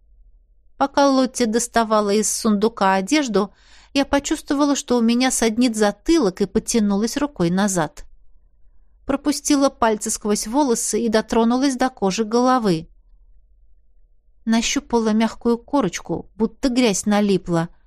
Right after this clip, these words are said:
а когда вытащила пальцы из волос и опустила на них взгляд, обнаружила, что они испачканы чем-то темным,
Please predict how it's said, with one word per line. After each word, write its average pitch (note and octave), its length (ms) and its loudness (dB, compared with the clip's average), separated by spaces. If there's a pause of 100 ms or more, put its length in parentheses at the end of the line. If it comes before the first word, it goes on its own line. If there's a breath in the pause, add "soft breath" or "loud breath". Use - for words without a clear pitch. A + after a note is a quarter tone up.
(380)
а G#3 80 -8
когда A3 320 0
вытащила A3 580 -2
пальцы C#4+ 440 0
из G3 120 -2
волос G#3+ 460 0
и G3 40 -2
опустила G#3 640 -2
на F#3+ 160 0
них G3+ 220 -2
взгляд, G#3+ 500 0
обнаружила, F#3+ 640 0
что F#3 220 -2
они G3+ 280 0
испачканы - 600 -2
чем-то G#3+ 360 -2
темным, G3 640 0